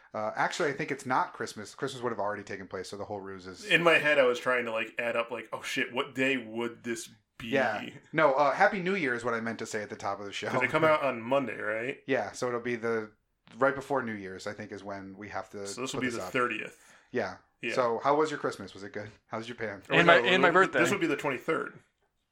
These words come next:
Speaker 1: No, the twenty-third, uh, oh, yeah, no, I don't know.
Speaker 2: Yeah, so this would be, today's
Speaker 1: No.
Speaker 2: the twenty-third, Monday the twenty-third.
Speaker 1: No, it isn't.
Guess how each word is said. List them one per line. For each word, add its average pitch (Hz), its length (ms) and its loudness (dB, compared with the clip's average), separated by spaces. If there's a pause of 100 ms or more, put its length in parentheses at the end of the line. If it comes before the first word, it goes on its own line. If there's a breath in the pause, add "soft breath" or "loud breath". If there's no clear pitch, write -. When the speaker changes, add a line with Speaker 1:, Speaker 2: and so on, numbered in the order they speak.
Speaker 1:
No, 135 200 4
the 117 120 -4
twenty-third, 139 680 0 (220)
uh, 127 280 2
oh, 143 100 4
yeah, 147 160 0 (220)
no, 113 440 -2
I 131 120 -2
don't 104 120 -6
know. 98 160 -10 (280)
Speaker 2:
Yeah, 120 240 2
so - 160 -10
this 143 200 -2
would 170 120 -10
be, 165 80 -6 (280)
today's 131 220 4
Speaker 1:
No. 110 60 2
Speaker 2:
the 175 60 0
twenty-third, 160 600 0
Monday 117 180 -2
the 139 120 -4
twenty-third. 123 480 -6
Speaker 1:
No, 120 140 2
it 110 80 -2
isn't. 98 280 -10